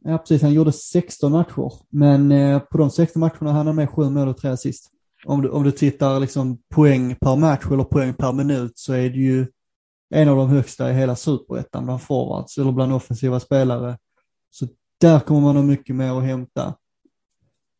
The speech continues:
Astvald, ja, det bli-, ligger ju lite på hans axlar att ersätta Petar Petrovic och det blir inte enkelt. Men, eh, nej, Öster har någonting. Där är kreatörer, där är försvarare.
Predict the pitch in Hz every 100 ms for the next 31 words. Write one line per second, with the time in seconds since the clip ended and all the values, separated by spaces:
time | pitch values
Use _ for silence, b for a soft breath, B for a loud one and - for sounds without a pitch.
0 | _ - 156 - 143 143 139 - - -
1 | - _ _ _ _ _ _ _ _ _
2 | 156 139 151 147 143 135 151 151 160 151
3 | 139 139 156 - 156 151 151 - 143 147
4 | - - - 143 143 170 143 - 127 -
5 | 139 127 156 160 156 160 135 127 127 -
6 | _ _ _ _ - 131 127 127 123 127
7 | 120 _ _ - 156 190 135 - 139 202
8 | 190 143 123 127 120 127 151 165 165 160
9 | 156 190 165 143 135 139 151 147 151 143
10 | 139 147 - 156 139 131 127 127 127